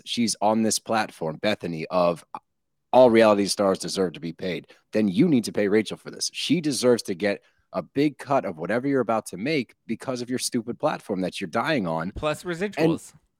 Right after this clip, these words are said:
Speaker 1: plus residuals, plus all of that, because that's the platform she's dying on right now. And I can't stand the fact that we have to sit there and listen to her just be a hypocrite over and over again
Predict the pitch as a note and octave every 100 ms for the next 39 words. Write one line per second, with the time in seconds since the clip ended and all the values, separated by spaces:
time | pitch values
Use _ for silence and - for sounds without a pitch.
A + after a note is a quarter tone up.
0 | _ _ - F#3 F3+ G3 C4 C#4 - D#3
1 | - D#3+ - - F#3 F#3 G#2+ A2 A2+ C3+
2 | A#2+ C3+ D3 C3+ - C3+ - B2 - A#3
3 | - E3 D#3+ F#2+ D#2+ D2+ C#3+ D3 - -
4 | - D3+ D3+ - _ _ - - - C#3
5 | D#3 D3 - - E2+ E2+ - F#2+ G2+ A2
6 | - - C3+ B2 G#2+ G#2+ A2+ B2 G2+ A2
7 | G2+ G2 - _ _ - A2 - C3 G#2+
8 | - D#3 A2+ - - _ B2+ C#3+ A#2+ A2
9 | G2 - C#3+ A#2+ F#2 E2 - D2